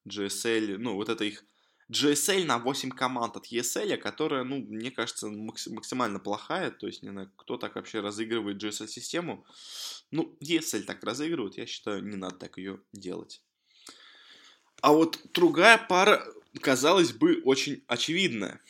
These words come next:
потому что Фейс играет против Биг, конечно, две европейские команды. Кстати, все четыре команды европейские у нас получились. Э, но очевидно же тут фаворит Фейс. Ну, как бы, ну,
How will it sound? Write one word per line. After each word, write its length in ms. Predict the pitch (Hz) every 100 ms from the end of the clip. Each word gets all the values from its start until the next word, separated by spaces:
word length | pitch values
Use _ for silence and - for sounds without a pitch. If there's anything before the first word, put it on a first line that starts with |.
| -
потому 320 | 120 107 120
что 240 | 120 -
Фейс 460 | - - 123 165 -
играет 340 | 110 113 117
против 380 | - 117 113 113
Биг, 180 | 127 196
конечно, 300 | 110 - 104
две 180 | 110 113
европейские 480 | 110 113 113 - 110
команды. 600 | 113 117 190 196 117 -
Кстати, 300 | - 117 -
все 200 | - 135
четыре 300 | - - 110
команды 380 | - 107 98 98
европейские 560 | 101 101 - 175 -
у 40 | 104
нас 100 | 95
получились. 720 | - 104 104 101 98 95 - _ - - - - - _ _
Э, 300 | 101 107 104
но 600 | 98 120 165 214 - - _
очевидно 540 | - - 156 147 117 98
же 120 | 95
тут 160 | - -
фаворит 400 | 98 98 151 175
Фейс. 480 | - 131 98 -
Ну, 260 | 110 104 90 -
как 260 | 101 92
бы, 200 | 92 98
ну, 260 | 98 98